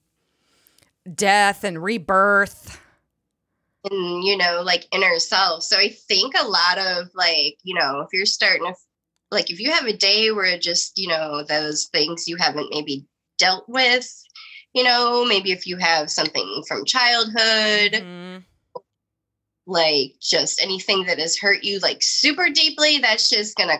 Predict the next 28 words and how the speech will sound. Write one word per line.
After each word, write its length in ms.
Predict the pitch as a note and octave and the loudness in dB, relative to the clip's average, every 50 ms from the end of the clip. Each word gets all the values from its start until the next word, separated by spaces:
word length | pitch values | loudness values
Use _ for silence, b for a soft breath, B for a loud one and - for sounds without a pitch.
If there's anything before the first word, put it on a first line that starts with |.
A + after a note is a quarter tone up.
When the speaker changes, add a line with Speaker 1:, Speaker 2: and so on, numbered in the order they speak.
| - - | -2 -2
Speaker 2:
come 200 | A3 G3+ F#3+ F3 | -2 0 2 2
up 240 | D#3 D3+ D#3 - - | 2 2 0 0 0
out 160 | - E3+ E3 | 0 0 0
of 80 | D#3+ D#3+ | 0 -2
nowhere. 680 | F3 E3 D#3 D3+ C3+ C#3 C3 C3 C3 A#2+ B2+ D#3 - _ _ _ _ _ - | 0 2 2 2 2 2 2 2 2 2 0 -2 -4 _ _ _ _ _ -8
Speaker 1:
Yeah. 360 | F3 F#3 F#3 C#3+ - F2+ - - _ _ _ _ _ _ _ _ _ _ _ _ _ _ _ _ _ _ _ _ _ _ - | -4 -4 -4 -4 -6 -10 -12 -14 _ _ _ _ _ _ _ _ _ _ _ _ _ _ _ _ _ _ _ _ _ _ -6
Yeah, 380 | A3 A3+ A3+ F#3+ E3+ D#3 D3 - - | 0 2 4 4 4 4 2 2 0
but, 140 | C4 C#4 C#4+ | -2 0 2
well, 160 | D4+ D#4 A#3 | 2 0 0
because 280 | C#4+ A#3 D4+ C4 F#3 | 2 2 2 2 2
Mars 360 | G#3 B3 B3 C#4+ D#4+ E4+ - - | 2 2 4 4 4 2 0 0
can 160 | D#4+ C#4 A#3+ | 0 -2 0
bring 260 | G#3+ A3 G#3+ G3+ F#3+ | 2 0 0 0 -2
inflammation, 840 | - E3+ G3 G3 - - F3+ E3+ E3+ F3+ F3 - - F3 D3+ D3 C#3+ | -4 -4 -4 -4 -4 -4 -4 -2 0 -2 -2 -2 -4 -4 -6 -6 -6
too. 580 | - - F3+ E3 D3 B2 A#2 G#2 F2 A2+ C#3 C#3+ _ _ - | -6 -4 -2 -2 -2 -4 -6 -8 -10 -10 -14 -16 _ _ -14
So 220 | - - - G#3 | -6 0 2 2
you 200 | F3+ E3+ F#3+ A3 | 2 2 2 2
might 220 | A#3 A3 A3 A3 - | 2 2 0 0 -2
be 80 | A3 G#3 | -2 -2
Speaker 2:
Yeah. 100 | E3 D#3+ | 0 2
Speaker 1:
having 260 | G3 F#3+ E3+ F3 D#3+ | 2 0 0 0 -2
a 60 | D3+ | -4
flare-up 600 | - - - G#3+ G#3+ G#3+ G3+ F3 D#3+ D#3 - - | -6 -4 0 2 4 6 6 6 6 4 2 -2
from, 220 | - - F3+ E3 D#3+ | -4 -4 -2 0 2
like, 240 | D#3+ D#3 - - _ _ _ _ - | 0 0 0 -4 _ _ _ _ 0
a, 260 | F3+ E3+ E3+ E3+ C#3 - - - | 2 4 4 4 2 -2 -4 -2
a 160 | F#3+ F#3 F3+ | 2 2 2
deep 340 | D3 B2 D#3 E3+ F3 - _ | 2 0 -4 -6 -6 -8 _